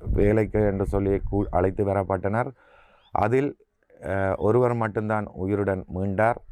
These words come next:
ஏனையவர்களுக்கு என்ன நடந்ததென்றே தெரியாது. கிட்டத்தட்ட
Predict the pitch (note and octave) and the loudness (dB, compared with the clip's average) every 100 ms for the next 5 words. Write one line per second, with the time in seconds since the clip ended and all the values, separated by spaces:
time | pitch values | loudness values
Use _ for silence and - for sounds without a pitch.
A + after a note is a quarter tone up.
0 | - G2+ G#2+ G#2 G2+ G2+ F2 G2 - E2+ | -8 -6 -2 -2 0 -2 0 -2 -2 -4
1 | G2 F#2 F2+ F#2+ G2 G2+ F#2+ F#2+ F2+ F2+ | -2 -2 0 0 0 0 0 0 0 0
2 | F2 F2+ F2+ - - - - - - - | 0 0 0 -2 -4 -16 -18 -18 -16 -8
3 | A#2 G#2+ B2 C3+ A#2+ | -4 0 0 0 0